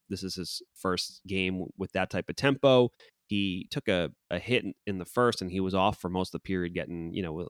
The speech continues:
with maintenance and getting looked at. So when he came back, like, and I f-, thought he had the puck a lot. I just thought he's looking up ice for options, and it was so disjointed that he didn't have a lot of passing options. So I think that's another thing where it's like he was trying to do a little too much himself instead of just say, "Screw it, I'll,"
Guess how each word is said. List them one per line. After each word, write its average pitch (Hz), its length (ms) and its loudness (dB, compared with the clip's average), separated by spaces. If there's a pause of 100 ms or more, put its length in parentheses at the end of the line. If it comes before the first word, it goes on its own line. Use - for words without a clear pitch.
(120)
with 87 160 -8
maintenance 92 560 -4
and 87 80 -6
getting 82 280 -8
looked 92 260 -6
at. 87 340 -2
So 78 400 -6 (380)
when 113 100 4
he 104 40 4
came 104 280 2
back, 95 360 2 (500)
like, 107 300 0
and 117 100 2
I 117 80 4
f-, - 280 -6
thought 175 180 8
he 131 60 8
had 104 100 6
the 85 80 -4
puck - 240 4
a 95 60 2
lot. 80 240 2
I 98 60 2
just 92 180 -4
thought 90 220 2
he's 95 240 -2
looking 95 200 -2
up 85 140 -8
ice 95 220 2
for 82 160 -2
options, 85 420 -4
and 82 80 -6
it 87 60 -2
was 85 120 -2
so 95 240 2
disjointed 87 580 -4
that 71 100 -6
he 92 80 0
didn't 113 120 4
have 90 100 2
a 85 40 -2
lot 82 160 -2
of 73 60 -8
passing - 360 -8
options. - 460 -12
So 71 460 -4 (500)
I 90 40 -4
think 90 360 -6
that's 98 180 -2
another 92 280 0
thing 76 320 -4
where 76 200 -4
it's - 160 -10
like 78 280 -6 (920)
he 98 160 0
was 95 120 2
trying 92 200 2
to 90 60 0
do 85 180 0
a 87 60 0
little 113 160 6
too - 160 -2
much 98 160 2
himself 85 480 -2
instead 80 300 -6
of 73 80 -10
just - 180 -8
say, 73 160 -4
"Screw 87 400 0
it, 71 80 -4
I'll," 73 160 -6